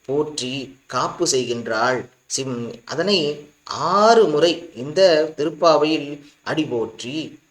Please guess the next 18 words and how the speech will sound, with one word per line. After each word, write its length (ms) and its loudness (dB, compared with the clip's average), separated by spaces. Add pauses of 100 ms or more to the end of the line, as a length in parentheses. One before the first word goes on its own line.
(100)
திரள் 300 4
போற்றி, 480 -8 (420)
புகழ் 280 2
போற்றி, 480 -6 (360)
கழல் 340 2
போற்றி, 760 -8 (120)
குணம் 340 0
போற்றி, 720 -4 (120)
வேல் 460 -2
போற்றி" 520 -4
என்று 300 -2 (520)
அழகாக 880 2
தன்னுடைய 480 -4
பொங்கும் 500 -4
பரிவினை, 720 -4 (160)
எம்பெருமானிடம் 800 0
இருக்கக்கூடிய 640 -6
பரிவினை 500 -4